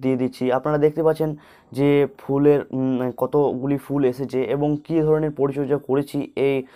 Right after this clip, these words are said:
এই প্রতিস্থাপন করার পর থেকে। আমি আপনার সঙ্গে সব কিছুই আলোচনা করব এই ভিডিওর মাধ্যমে। আপনারা কিন্তু সব, উম, ভিডিওটা সম্পূর্ণ দেখতে থাকুন, সব কিছুই আপনারা বুঝতে পারবেন। আপাতত গাছটি রয়েছে আমার, দেখতে পাচ্ছেন এই যে, উম,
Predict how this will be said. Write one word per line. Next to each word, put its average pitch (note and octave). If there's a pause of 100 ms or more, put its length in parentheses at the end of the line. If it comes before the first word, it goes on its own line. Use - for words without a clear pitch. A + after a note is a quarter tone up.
(300)
এই C3+
প্রতিস্থাপন C3+
করার B2+
পর B2+
থেকে। C3 (240)
আমি C#3
আপনার D3+
সঙ্গে D3+
সব D3
কিছুই D#3
আলোচনা C#3
করব C3
এই C3
ভিডিওর C3
মাধ্যমে। G#2+ (360)
আপনারা D3+
কিন্তু D3+
সব, C#3+
উম, B2+
ভিডিওটা C#3+
সম্পূর্ণ C#3
দেখতে A#2+
থাকুন, A#2+ (360)
সব D3
কিছুই D#3
আপনারা D3+
বুঝতে B2+
পারবেন। G#2 (280)
আপাতত D#3+
গাছটি D3
রয়েছে C#3
আমার, C3+
দেখতে C3
পাচ্ছেন B2 (360)
এই D3
যে, D#3+ (120)
উম, C#3+